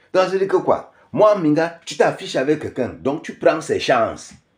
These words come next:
n'est-ce pas ? Toi, tu peux ouvrir ton poulailler et tout et tout. Lui, il est dans l'ondem. Tu le laisses dans l'ondem.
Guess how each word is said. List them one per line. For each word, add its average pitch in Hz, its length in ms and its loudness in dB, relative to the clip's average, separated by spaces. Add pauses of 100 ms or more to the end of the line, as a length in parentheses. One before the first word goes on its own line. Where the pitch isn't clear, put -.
n'est-ce 101 280 -6
pas ? 117 360 -2 (640)
Toi, 139 160 2
tu 139 100 -10
peux 156 120 0
ouvrir 135 400 2
ton 98 300 2
poulailler 101 580 0
et - 80 -10
tout 110 120 -4
et 87 140 -4
tout. 87 240 -14
Lui, 127 300 2
il 165 160 4
est 160 100 6
dans 151 200 4
l'ondem. 104 500 2
Tu 185 160 0
le 151 100 4
laisses 143 320 2
dans 196 240 2
l'ondem. 113 380 -2